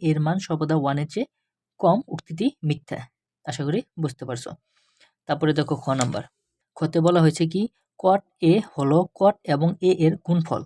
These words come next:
এই উক্তিটি কি সত্য না মিথ্যা? তাহলে কি উক্তিটি মিথ্যা? কেন মিথ্যা? দেখো, কট হলো ত্রিকোণমিতিক অনুপাত কট্যানজেন্ট এর সংক্ষিপ্ত রূপ এবং এ হলো কোণের মান। এখানে এ কি? এখানে এই যে কট এ হচ্ছে কোণের মান।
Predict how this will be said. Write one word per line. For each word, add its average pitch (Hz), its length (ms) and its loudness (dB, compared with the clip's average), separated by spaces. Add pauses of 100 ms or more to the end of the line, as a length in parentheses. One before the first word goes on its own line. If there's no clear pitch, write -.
(140)
এই 135 100 -4
উক্তিটি 165 340 -8
কি 196 120 -6
সত্য 190 320 -6
না 180 120 2
মিথ্যা? 165 380 2 (440)
তাহলে 143 160 -6
কি 208 200 -10
উক্তিটি 170 340 -4
মিথ্যা? 160 380 2
কেন 151 240 2
মিথ্যা? 190 360 0 (320)
দেখো, 127 220 -8
কট 190 260 0
হলো 165 360 2 (200)
ত্রিকোণমিতিক 214 760 -4 (320)
অনুপাত 196 520 0
কট্যানজেন্ট 170 800 4
এর 165 100 2
সংক্ষিপ্ত 180 520 0
রূপ 120 220 -2 (540)
এবং 147 260 0
এ 202 140 4
হলো 170 260 2
কোণের 240 360 0
মান। 151 160 -2 (140)
এখানে 160 260 -2
এ 190 160 2
কি? 208 240 -2 (160)
এখানে 165 260 2
এই 156 60 4
যে 120 140 -4 (220)
কট 170 260 -4
এ 190 140 0
হচ্ছে 165 280 0
কোণের 208 280 -2
মান। 131 120 0